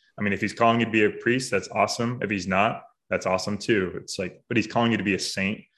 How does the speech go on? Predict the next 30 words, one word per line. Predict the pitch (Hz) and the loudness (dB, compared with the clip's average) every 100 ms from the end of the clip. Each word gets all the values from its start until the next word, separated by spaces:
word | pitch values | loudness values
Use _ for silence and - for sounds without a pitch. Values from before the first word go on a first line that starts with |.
| _ - | _ -6
And | 110 | 0
the | 104 | 2
only | 107 | 2
way | 104 98 | 4 2
we're | 98 | 2
gonna | 95 | -2
do | 92 95 | -2 0
that | 92 90 | 2 2
is, | 90 92 | 0 -2
like, | 87 - | -4 -4
with | 95 | -8
Christ | - 98 92 101 | -2 -2 -2 -4
in | |
our | 95 | -2
life | 90 90 87 - _ _ _ _ | 0 -2 -2 -12 _ _ _ _
and | 104 95 92 87 | -4 0 -2 -2
doing | 101 98 95 90 90 | -2 0 0 -2 -4
our | 92 | -6
Father's | - 90 90 90 85 | -4 -4 -2 -2 -4
will. | 95 87 85 - _ _ _ _ _ | -4 -4 -4 -10 _ _ _ _ _
Um, | 95 87 92 95 - | -10 -8 -10 -10 0
and | 123 | 4
then | 113 | 4
same | 101 117 110 | 2 0 0
for | 104 | -4
parents | 92 110 104 98 101 | -4 0 2 2 -2
as | 92 | 2
well, | 98 98 92 | 4 6 4
is, | 90 87 | 2 0
like, | 90 87 | -2 -2